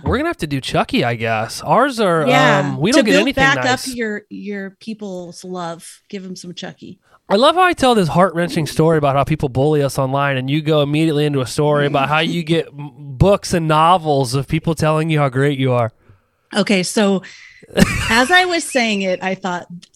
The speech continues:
Speaker 2: "This is so shitty." I'm
Speaker 1: Yeah,
Speaker 2: like
Speaker 1: it
Speaker 2: that
Speaker 1: kinda.
Speaker 2: Penelope character in Saturday Night Live,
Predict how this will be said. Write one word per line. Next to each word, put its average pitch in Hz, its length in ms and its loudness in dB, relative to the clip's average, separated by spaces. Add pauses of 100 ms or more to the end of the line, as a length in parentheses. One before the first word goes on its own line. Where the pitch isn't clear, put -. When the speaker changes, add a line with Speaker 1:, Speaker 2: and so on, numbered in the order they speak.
(240)
Speaker 2:
"This 240 480 0
is 415 160 -2
so 208 420 -4
shitty." - 540 -8 (300)
I'm - 100 2
Speaker 1:
Yeah, - 140 2
Speaker 2:
like 180 160 4
Speaker 1:
it 214 60 0
Speaker 2:
that 214 120 -2
Speaker 1:
kinda. 240 220 0
Speaker 2:
Penelope 254 320 -4
character 214 520 -6
in 202 120 -4
Saturday 214 400 -2
Night 190 200 -4
Live, 190 480 -6